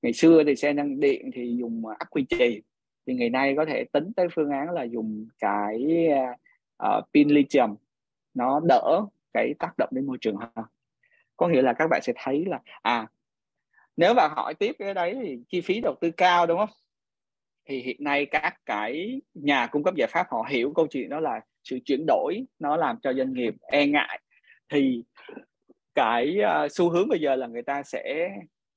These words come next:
các cái đơn vị mà mới ra họ sẽ kết hợp với các đơn vị tài chính để họ cho thuê luôn. Cho thuê thì nó giải quyết cái bài toán là khỏi phải đầu tư và sự chuyển đổi nó trở nên mượt mà hơn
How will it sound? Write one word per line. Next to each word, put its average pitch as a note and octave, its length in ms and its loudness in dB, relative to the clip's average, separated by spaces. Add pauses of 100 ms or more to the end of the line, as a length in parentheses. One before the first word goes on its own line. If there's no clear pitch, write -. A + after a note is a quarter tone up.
(280)
các E3 140 0
cái F#3 100 2
đơn D3 160 2
vị B2+ 180 2
mà A2 120 -8
mới B2+ 340 0
ra E3 180 -4
họ G#2+ 100 -4
sẽ A2 120 -8
kết E3+ 140 0
hợp D#3 140 0
với C3+ 100 0
các F3 140 0
đơn D3+ 140 -2
vị A#2+ 140 -8
tài G2 100 2 (100)
chính E3+ 180 4 (180)
để A2+ 240 0
họ C3+ 180 -6 (200)
cho D3 180 2
thuê F#3 240 4
luôn. E3+ 120 2 (580)
Cho D#3 140 0
thuê E3 320 4
thì C#3 160 -10
nó B2+ 220 -12
giải C3 260 -2
quyết F#3+ 200 -6
cái F#3+ 80 -6
bài C#3 260 0
toán C3 300 -2
là F3+ 80 -8
khỏi - 240 -2
phải D#3+ 80 -2
đầu A2 180 -2
tư C#3 360 2
và G2+ 160 -6
sự G#2 100 -10 (100)
chuyển B2+ 260 0
đổi G#2+ 280 2
nó E3 140 -8
trở - 180 -4
nên C3 220 -12
mượt C3+ 240 2
mà G2+ 320 -2
hơn B2+ 160 2